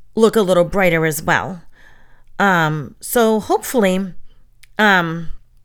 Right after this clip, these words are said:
this will all turn out really well, Pluto being in Aquarius. And, but what's gonna happen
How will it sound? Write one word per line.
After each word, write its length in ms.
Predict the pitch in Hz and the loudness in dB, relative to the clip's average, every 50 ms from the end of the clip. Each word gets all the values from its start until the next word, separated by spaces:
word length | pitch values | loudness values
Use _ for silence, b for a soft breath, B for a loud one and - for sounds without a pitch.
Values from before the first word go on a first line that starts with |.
| - - - - - - - - - - - - - | -20 -20 -20 -20 -20 -20 -20 -20 -20 -20 -20 -16 -6
this 300 | 240 196 233 214 - - | 0 4 4 4 4 2
will 140 | 226 214 202 | 0 0 2
all 160 | 190 190 190 | 2 0 0
turn 240 | - - 214 196 185 | -2 -2 -2 0 0
out 160 | 185 - - | 0 0 0
really 180 | 185 180 180 | -2 -2 -2
well, 420 | 180 185 240 233 180 151 170 170 - b b b b b b | 0 2 4 4 4 2 -2 -6 -10 b b b b b b
Pluto 300 | - - 220 202 190 190 | 6 8 8 8 8 6
being 220 | 170 196 185 180 175 | 4 2 2 2 2
in 120 | 170 170 | 2 0
Aquarius. 680 | 170 - - - 254 214 - 156 131 160 - - - B B B B B B B B B B B B - - - | 4 8 10 10 10 8 6 2 0 -4 -6 -8 -10 B B B B B B B B B B B B -10 -2 2
And, 600 | 247 254 247 247 233 233 233 226 226 - - - - - - - - - - - - - _ _ - - - _ - - - - - | 4 6 6 6 6 6 4 4 2 0 -4 -8 -12 -14 -20 -20 -20 -20 -20 -20 -20 -20 _ _ -20 -20 -20 _ -20 -20 -20 -8 0
but 540 | 190 277 269 196 - - - - - - - - - - - - - - - - - - - - _ _ - - - - - - - - - - | 4 6 6 6 4 2 -4 -8 -8 -8 -10 -14 -20 -20 -20 -20 -20 -20 -20 -20 -20 -20 -20 -20 _ _ -20 -20 -20 -20 -20 -20 -20 -18 -8 -2
what's 220 | 202 220 214 - | 0 0 0 2
gonna 260 | - 277 254 262 262 | 2 2 4 4 2
happen 920 | 226 220 247 285 311 339 - - - 185 170 160 156 160 160 165 160 - | 2 2 2 4 4 4 2 2 0 0 0 0 -2 -4 -6 -8 -10 -12